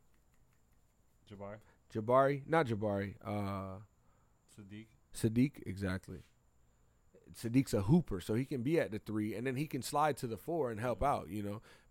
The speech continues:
Speaker 2: I think Bridges is more comfortable at that four position playing, like, more so low post and down low and then hitting threes when he gets out the corner and shit like that. But he's not gonna find it off his own all the time.
Speaker 1: I think it makes sense that Bridges plays a four. He likes to play the block a lot, you know?
Speaker 2: Right. And, and, and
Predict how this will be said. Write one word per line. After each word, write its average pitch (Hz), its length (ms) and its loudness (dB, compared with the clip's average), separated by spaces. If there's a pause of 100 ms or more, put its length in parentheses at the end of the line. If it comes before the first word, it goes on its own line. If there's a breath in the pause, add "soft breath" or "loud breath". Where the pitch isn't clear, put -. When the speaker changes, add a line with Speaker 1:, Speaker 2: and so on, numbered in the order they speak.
Speaker 2:
I 107 100 0
think 120 260 -2
Bridges 117 320 0
is 101 140 -6
more 107 160 -4
comfortable 98 560 -8
at 92 180 -8
that 90 140 -10
four 117 200 -2
position 101 440 -8
playing, 98 400 -8
like, 92 180 -10
more 101 220 -6
so 104 180 -8 (100)
low 95 180 -4
post 98 360 -8
and 90 140 -12
down 95 240 -10
low 95 220 -10
and 92 120 -12
then 87 180 -14 (200 loud breath)
hitting 92 320 -4
threes 95 280 -6
when 90 100 -10
he 90 60 -10
gets 87 200 -10
out 87 120 -10
the - 60 -18
corner 98 460 -12
and 87 120 -16 (300 soft breath)
shit 95 200 -10
like 95 140 -8
that. 82 140 -8
But 92 100 -4
he's 113 100 -2
not 110 160 -4
gonna 98 100 -6
find 98 300 -6
it 92 80 -8
off 95 180 -6
his 95 160 -8
own 98 260 -6 (160)
all 95 220 0
the 85 80 -10
time. 85 360 -10 (120)
Speaker 1:
I 110 80 -8
think 113 180 -4
it 110 40 -4
makes 107 220 -6
sense 104 180 -6
that 101 140 -8
Bridges 98 260 -6
plays 92 240 -8
a 87 60 -14
four. 95 260 -10
He 90 60 -10
likes 92 160 -10
to 98 60 -20
play 95 160 -12
the 87 80 -10
block 90 320 -12
a 85 40 -16
lot, 85 280 -14
you 90 80 -10
know? 92 60 -8
Speaker 2:
Right. 87 180 -10 (220)
And, 90 180 -8
and, 101 200 -10 (160)
and 101 300 -6